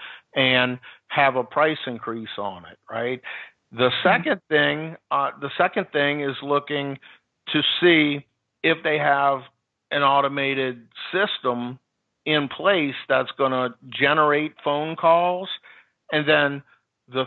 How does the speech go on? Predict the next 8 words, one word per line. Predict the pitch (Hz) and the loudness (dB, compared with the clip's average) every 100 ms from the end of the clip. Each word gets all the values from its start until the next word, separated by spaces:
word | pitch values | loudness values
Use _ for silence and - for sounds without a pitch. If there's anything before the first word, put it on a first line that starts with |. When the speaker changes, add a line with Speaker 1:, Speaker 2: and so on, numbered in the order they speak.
| - | 2
Speaker 1:
third | 208 233 175 - | 4 6 2 -2
thing | 143 143 147 | -2 -2 -6
is | 139 143 139 | -4 -2 -2
how | - 143 139 139 | -2 0 2 4
they | 135 135 | 2 -2
can | 139 | -2
actually | 127 120 123 117 117 110 - - | 0 0 -2 -4 -4 -6 -10 -12
close | - 135 139 139 | -2 4 4 4